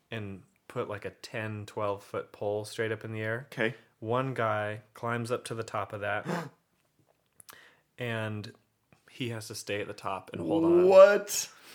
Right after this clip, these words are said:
Speaker 1: And then you have other people standing on the shoulders of the people on the bottom,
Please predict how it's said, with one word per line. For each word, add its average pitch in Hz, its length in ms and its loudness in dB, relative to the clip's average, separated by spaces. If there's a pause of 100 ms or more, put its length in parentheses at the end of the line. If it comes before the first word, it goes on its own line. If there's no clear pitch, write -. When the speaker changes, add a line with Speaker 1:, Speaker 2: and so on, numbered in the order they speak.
(360)
Speaker 1:
And 117 120 -4
then 113 100 -4
you 107 80 -6
have 107 320 0
other 131 240 0
people 117 340 -6
standing 107 480 -4
on 101 120 -6
the 98 60 -6
shoulders 113 680 -4
of 104 180 -10
the 104 60 -12
people 107 260 -10
on 101 80 -10
the 98 80 -8
bottom, 98 420 -2